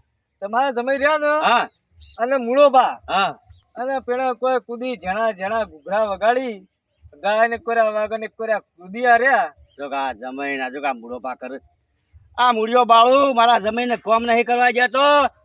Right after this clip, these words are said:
Speaker 2: અને જમાઈ મારા ઘૂઘરા આધારે વગાડી ગયો. હમુર તો કોમ જ નહીં કરતો.
Speaker 1: પણ કોમ તો તારે જમાઈને કરાવવું પડે, તારે તમે એમને રખડવા મિલ દે, હું શું ચાલે
Speaker 2: હા,
Speaker 1: યાર?
Speaker 2: ઉઠ્યો નાહી ગયો છે. હું કઈનો ખોળું છું, એ મૂળિયા બાળું તો હું જઈને આવ્યો.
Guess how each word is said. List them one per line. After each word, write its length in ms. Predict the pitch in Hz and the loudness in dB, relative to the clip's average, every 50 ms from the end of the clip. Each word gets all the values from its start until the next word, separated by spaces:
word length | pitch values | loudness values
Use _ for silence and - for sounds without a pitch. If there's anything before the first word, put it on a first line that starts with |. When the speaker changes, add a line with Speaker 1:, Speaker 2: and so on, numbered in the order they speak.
| _ _ _ _ | _ _ _ _
Speaker 2:
અને 220 | 190 220 240 214 | -4 -2 -2 -2
જમાઈ 320 | 175 160 202 208 233 247 226 | -2 -2 0 2 2 2 2
મારા 300 | 196 185 175 190 220 226 | 2 2 4 4 4 4
ઘૂઘરા 320 | 196 202 170 185 208 220 | 2 0 0 2 4 4
આધારે 220 | 220 214 226 220 214 | 6 6 6 4 4
વગાડી 400 | 214 214 196 208 208 202 202 190 | 2 4 4 4 4 4 2 0
ગયો. 280 | 185 180 160 151 127 - - _ _ _ - _ _ _ _ - - - - | 0 0 -2 -2 -4 -10 -18 _ _ _ -20 _ _ _ _ -20 -10 -6 -4
હમુર 200 | 190 226 254 233 | -2 0 0 2
તો 120 | 254 226 | 2 2
કોમ 320 | - 208 214 208 226 240 240 | 4 4 2 4 4 4 2
જ 40 | |
નહીં 220 | 196 208 220 208 190 | 2 2 2 2 2
કરતો. 280 | 220 202 139 165 147 120 101 - - _ | 2 0 0 -2 -8 -8 -10 -16 -12 _
Speaker 1:
પણ 160 | 175 208 190 | -8 -8 -8
કોમ 260 | - - 190 208 214 | -10 -12 -10 -10 -6
તો 100 | 208 226 | -6 -2
તારે 180 | 220 226 220 190 | -2 -2 -2 -2
જમાઈને 340 | 196 202 202 214 214 214 202 | -6 -8 -8 -6 -6 -8 -8
કરાવવું 420 | - 202 196 202 214 214 214 185 | -8 -6 -2 -2 -2 -2 -2 -4
પડે, 160 | 196 208 202 | -6 -8 -6
તારે 180 | 196 196 196 185 | -6 -8 -8 -8
તમે 200 | 202 202 208 202 | -8 -10 -10 -12
એમને 200 | 196 196 208 208 | -12 -10 -8 -8
રખડવા 360 | 190 175 - _ 196 208 208 | -8 -8 -8 _ -6 -6 -4
મિલ 160 | 202 196 202 196 | -6 -8 -12 -12
દે, 80 | 190 214 | -12 -12
હું 220 | 208 208 202 190 | -12 -12 -14 -16
શું 120 | 170 - - | -16 -16 -8
ચાલે 160 | - - 311 | 0 2 4
Speaker 2:
હા, 80 | 339 320 | 4 4
Speaker 1:
યાર? 160 | 285 254 208 | 2 0 0
Speaker 2:
ઉઠ્યો 300 | - 277 320 320 330 311 | 4 4 6 6 6 6
નાહી 320 | 277 254 240 285 339 311 | 4 4 4 4 2 2
ગયો 200 | 330 339 339 302 262 | 2 4 2 4 6
છે. 140 | 277 254 190 - - - _ _ - - _ _ _ _ _ _ _ - - - 165 | 6 4 4 2 -2 -8 _ _ -20 -20 _ _ _ _ _ _ _ -20 -16 -10 -2
હું 140 | 202 277 233 | 0 0 2
કઈનો 280 | 240 240 247 285 320 269 | 2 2 2 2 2 2
ખોળું 360 | - 226 233 226 269 302 294 277 | 2 2 2 4 4 4 4 2
છું, 160 | 262 196 170 208 | 2 0 0 -2
એ 80 | 254 247 | -2 -2
મૂળિયા 280 | 226 220 240 269 277 | -2 0 0 0 2
બાળું 340 | 254 254 247 254 285 294 240 | 2 4 4 4 2 2 -2
તો 80 | 285 285 | -4 -4
હું 120 | 277 214 | -4 0
જઈને 260 | 175 254 285 320 311 | 2 2 2 4 4
આવ્યો. 280 | 294 269 233 185 139 | 4 4 4 2 0